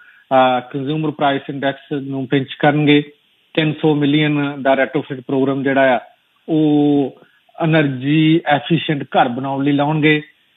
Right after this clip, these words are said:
ਤੇ ਉਹਨਾਂ ਨੇ ਅਨਾਉਂਸਮੈਂਟ ਕੀਤੀ ਆ ਕੱਲ੍ਹ ਕਿ ਉਹਨਾਂ ਦੀ ਪਾਰਟੀ ਜਿਹੜੀ ਆ ਕਲਾਈਮੇਟ ਪਲੇਟਫਾਰਮ ਤੇ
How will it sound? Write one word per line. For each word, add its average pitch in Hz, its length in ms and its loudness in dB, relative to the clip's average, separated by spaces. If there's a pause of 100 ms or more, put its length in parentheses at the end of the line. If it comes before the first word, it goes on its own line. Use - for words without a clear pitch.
(100)
ਤੇ 170 80 -2
ਉਹਨਾਂ 156 260 0
ਨੇ 151 160 0
ਅਨਾਉਂਸਮੈਂਟ 143 440 -2
ਕੀਤੀ 156 360 2
ਆ 147 120 6
ਕੱਲ੍ਹ 147 280 2
ਕਿ 147 120 -2
ਉਹਨਾਂ 147 180 0
ਦੀ 147 80 2
ਪਾਰਟੀ 127 500 2
ਜਿਹੜੀ 135 200 -2
ਆ 135 80 0
ਕਲਾਈਮੇਟ 131 480 -2
ਪਲੇਟਫਾਰਮ 131 640 -2
ਤੇ 135 280 2